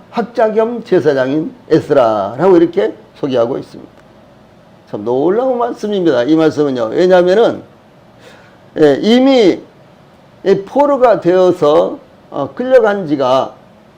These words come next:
약 백칠십 년 정도 되었는데, 예, 포로가 되어서, 어, 예루살렘에서, 유다에서, 어, 바벨론의 멸망을 받아서 포로가 되어서 끌려간 지가 약 백칠십 년 정도 되었는데,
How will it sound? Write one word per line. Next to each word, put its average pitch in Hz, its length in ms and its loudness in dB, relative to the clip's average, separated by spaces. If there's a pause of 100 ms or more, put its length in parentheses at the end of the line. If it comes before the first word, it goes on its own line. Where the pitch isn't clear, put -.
(560)
약 160 280 -2
백칠십 247 640 -4
년 240 240 0
정도 131 580 0
되었는데, 151 540 0 (1300)
예, 156 180 0
포로가 240 480 0
되어서, 175 500 0 (460)
어, 120 260 -2
예루살렘에서, 147 800 2
유다에서, 135 840 0 (480)
어, 120 220 -4
바벨론의 165 500 4
멸망을 160 460 2
받아서 117 420 -2 (100)
포로가 240 380 2
되어서 160 340 0
끌려간 190 460 0
지가 131 220 0
약 147 240 -2
백칠십 220 560 -6
년 233 180 2
정도 190 280 2
되었는데, 170 720 0